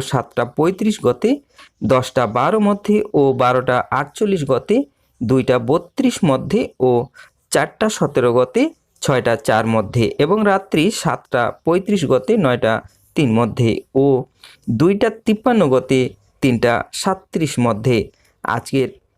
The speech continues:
মাহেন্দ্র যোগ থাকবে রাত্রি দশটা তিরিশ গতে, এগারোটা চোদ্দো মধ্যে ও তিনটা সাতত্রিশ গতে, পাঁচটা তিন মধ্যে।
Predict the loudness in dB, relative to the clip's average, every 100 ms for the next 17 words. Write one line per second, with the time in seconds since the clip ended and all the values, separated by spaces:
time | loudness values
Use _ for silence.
0 | -6 -2 2 2 2 0 0 -2 0 -4
1 | -2 0 0 0 -2 -2 0 0 -2 -4
2 | -4 -2 0 0 0 -2 0 -2 -2 _
3 | _ -4 -2 0 -2 0 -2 -4 -2 -2
4 | 0 0 0 0 0 0 -2 -2 0 -2
5 | _ _ _ 0 2 0 -2 -2 -4 -4
6 | -8 -4 0 0 0 -2 -2 -4 -2 -2
7 | -2 -4 _ _ -2 0 2 0 0 0